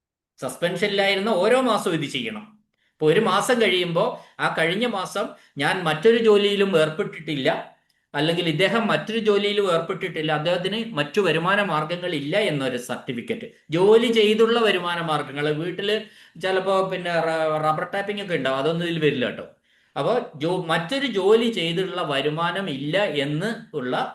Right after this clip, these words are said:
സർട്ടിഫിക്കറ്റ് ഓരോ മാസവും കൊണ്ട് കൊടുത്തതിന് ശേഷമാണ് ഇദ്ദേഹത്തിന് ഈ സബ്സിസ്റ്റൻസ് അലവൻസ് നൽകുക.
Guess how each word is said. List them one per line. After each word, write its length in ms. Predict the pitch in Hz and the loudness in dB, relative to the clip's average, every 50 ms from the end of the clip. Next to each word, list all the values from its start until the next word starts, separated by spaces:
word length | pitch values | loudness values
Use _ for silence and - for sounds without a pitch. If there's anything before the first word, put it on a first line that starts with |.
| - - | -8 -4
സർട്ടിഫിക്കറ്റ് 880 | 139 127 127 - - 170 170 190 190 190 208 202 202 - 247 269 208 139 | -4 -4 -4 -6 -10 -8 -8 -8 -6 -4 -6 -6 -4 -6 -6 -6 -4 -4
ഓരോ 360 | 127 135 139 156 180 214 247 | -2 -2 0 2 2 2 2
മാസവും 500 | 254 214 160 143 139 - 151 147 151 151 | 0 0 -2 -2 -4 -2 -2 -2 -2 -4
കൊണ്ട് 280 | 139 120 113 123 156 202 | -6 -6 -6 -4 -6 -4
കൊടുത്തതിന് 600 | - 156 123 120 - - 160 175 190 196 202 - | -6 -6 -8 -8 -8 -10 -10 -8 -8 -8 -10 -10
ശേഷമാണ് 920 | - - 123 123 127 147 151 - 208 190 156 123 117 113 120 147 214 240 - - - - - - _ - | -10 -8 -6 -4 -4 -6 -4 -6 -6 -6 -4 -6 -6 -6 -6 -8 -8 -10 -12 -18 -20 -20 -20 -16 _ -6
ഇദ്ദേഹത്തിന് 760 | 135 139 143 208 208 156 147 - - 123 120 123 156 202 208 - _ _ - | -4 2 2 2 4 2 0 0 0 -2 -2 -2 -4 -6 -8 -12 _ _ -10
ഈ 140 | 135 135 139 | -6 -6 -6
സബ്സിസ്റ്റൻസ് 840 | 135 - 156 151 151 - - - - - 269 240 196 160 - 135 | -4 -2 -2 -2 -2 -2 -8 -14 -14 -6 -4 -2 -2 -2 -4 -4
അലവൻസ് 580 | 117 117 117 120 120 120 - - 220 269 269 - - _ - | -4 -2 -2 -2 -2 -4 -4 -4 -4 -4 -4 -8 -14 _ -6
നൽകുക. 540 | 135 127 120 - - 107 92 - - _ | -4 -2 -2 -4 -6 -10 -14 -16 -18 _